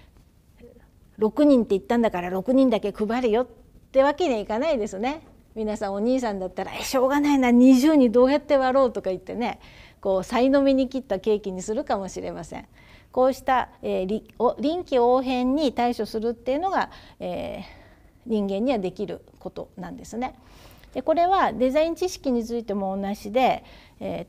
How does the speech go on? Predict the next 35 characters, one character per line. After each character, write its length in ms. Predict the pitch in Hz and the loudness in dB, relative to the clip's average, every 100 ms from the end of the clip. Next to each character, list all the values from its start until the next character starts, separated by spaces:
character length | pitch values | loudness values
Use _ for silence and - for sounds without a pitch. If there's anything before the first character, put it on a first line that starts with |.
| _ | _
と、 200 | 196 190 | -6 -4
当 60 | 214 | -4
た 140 | - | -2
り 100 | 285 | -2
前 240 | 320 330 359 | -2 -2 -4
っ 40 | |
て 120 | 359 | -2
言 80 | 233 | -2
わ 120 | 226 | 0
れ 100 | 262 | -2
て 120 | 277 320 | -4 -8
る 120 | 339 | -4
け 140 | 247 | -4
れ 120 | 190 | -6
ど 120 | 180 180 | -8 -6
も、 200 | 240 226 | -4 -4
そ 120 | 240 | -4
の 120 | 208 | -6
当 60 | 208 | -4
た 120 | 247 | -2
り 120 | 294 | -2
前 260 | 294 302 302 | -2 -2 -2
の 100 | 285 | -2
デ 160 | 294 | -2
ザ 160 | 285 320 | 0 0
イ 140 | 269 | 0
ン 100 | 214 | -2
を 240 | 262 247 - | 0 0 0
ど 200 | 233 359 | -2 -2
ん 100 | 370 | -2
な 140 | 311 | -4
状 260 | 262 269 269 | 0 2 2
況 300 | 262 277 277 | -2 -2 0
で 140 | 277 | 0
も 340 | 294 349 202 | 0 -2 -2